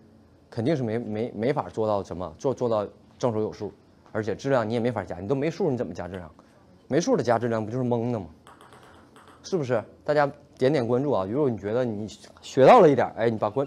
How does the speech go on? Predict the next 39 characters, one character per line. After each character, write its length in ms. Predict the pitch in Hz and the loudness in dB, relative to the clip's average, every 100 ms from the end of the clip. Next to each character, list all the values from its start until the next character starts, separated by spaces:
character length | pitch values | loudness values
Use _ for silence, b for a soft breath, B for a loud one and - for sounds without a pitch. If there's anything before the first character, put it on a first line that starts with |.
| - | -2
大 100 | 120 | 0
家 100 | 131 | 0
点 160 | 120 135 | 0 0
点 140 | 113 | 0
关 140 | 117 | -2
注。 160 | 143 - - | -2 -4 6
而 200 | 165 233 | 8 8
且 200 | 180 127 | 6 4
弧 180 | 143 | 4
线 160 | 185 190 | 6 8
非 100 | 196 | 8
常 180 | 196 202 | 8 8
稳 180 | 147 110 | 6 2
定， 120 | 120 | 0
这 140 | 190 | 2
个 80 | 160 | 2
是 140 | 110 | 0
正 120 | 101 117 | -2 -2
确 180 | 92 92 | -2 -6
的。 100 | 73 B B B | -8 B B B
你 180 | 165 151 | 4 4
持 220 | - 294 | 6 8
球 160 | 285 | 8
时 120 | 262 262 | 6 4
间 160 | 311 | 4
长 340 | - - 117 156 | 2 -2 0 2
了， 100 | 196 | 2
你 100 | 127 | 4
自 140 | 139 | 6
然 160 | 170 202 | 6 6
就 80 | |
稳 200 | 240 139 | 4 2
定 140 | 98 110 | 0 -6
了。 140 | 87 B B | -6 B B
那 100 | 233 | 0
这 100 | 269 | 2
球 300 | - - 185 | 2 8 10
在 100 | 269 | 12
你， 220 | 262 165 | 10 8